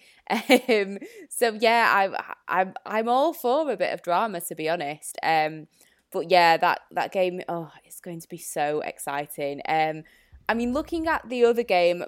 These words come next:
Bayern Munich did come out on top against Chelsea with that two one victory. Now, considering Chelsea were away from home,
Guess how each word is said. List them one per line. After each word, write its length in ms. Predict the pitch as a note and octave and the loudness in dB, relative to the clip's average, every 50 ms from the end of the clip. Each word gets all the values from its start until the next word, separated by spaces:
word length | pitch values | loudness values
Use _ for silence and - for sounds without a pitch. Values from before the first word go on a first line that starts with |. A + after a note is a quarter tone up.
| - - | -4 -2
Bayern 160 | A3+ A#3 A#3+ | 0 0 0
Munich 400 | A#3+ B3 A#3+ A#3 - - - - | -2 -4 -6 -6 -8 -12 -10 -6
did 320 | A#3 B3 C#4 E4 D#4+ - | -4 -2 -2 -2 -6 -10
come 140 | - - D#4+ | -10 -6 -4
out 180 | D4 C4+ A#3+ - | -2 -2 -2 -2
on 160 | - A3+ A3+ | -4 -6 -8
top 320 | - A3+ G#3 G3+ - _ _ - | -6 -6 -6 -6 -8 _ _ -8
against 420 | F3 F3 F#3 F#3 F#3 F#3 F#3 - | -6 -2 -2 -2 -2 -2 -6 -10
Chelsea 480 | - - E3+ E3 E3 E3 - E3 D3+ D3+ | -6 -4 -2 -2 -2 -4 -6 -8 -8 -8
with 280 | D3 D#3 F3+ F#3 F#3 F3+ - | -6 -4 -4 -4 -4 -4 -4
that 180 | F#3+ - - - | -4 -4 -6 -8
two 200 | - - G3 F3 | -10 -8 -6 -6
one 180 | E3+ E3 E3+ E3 | -6 -6 -6 -6
victory. 560 | E3 - - _ - - - D#3+ D3+ D3 D3 _ _ _ _ _ _ _ _ _ - _ _ - | -8 -10 -10 _ -14 -8 -6 -4 -4 -6 -6 _ _ _ _ _ _ _ _ _ -20 _ _ -8
Now, 320 | C#4 C#4+ D4 C#4+ C#4+ - - _ _ - - | -6 -4 -4 -4 -6 -8 -12 _ _ -14 -10
considering 500 | - C#4+ C#4+ - E4+ D#4 C#4+ D4+ D4 D4 | -8 -8 -6 -6 -6 -6 -6 -6 -8 -6
Chelsea 880 | - C#4+ C4 A3+ A3+ A#3 - - A#3 G#3+ G#3 G#3 G#3 G3+ F#3+ - - _ _ _ _ | -4 -2 0 0 -2 -2 -4 -6 -4 -2 -2 0 -2 -2 -2 -6 -10 _ _ _ _
were 420 | - G3 F#3 F3+ F#3+ G#3+ G#3+ A3 A3 | -16 -14 -8 -2 0 2 2 2 2
away 260 | B3+ C4 B3 A#3 B3 | 0 0 0 0 -2
from 200 | B3 - C4 B3 | -4 -6 -10 -4
home, 400 | A3+ G3 F3 E3+ E3+ G3+ B3 C#4+ | -2 -2 0 0 -2 -4 -6 -10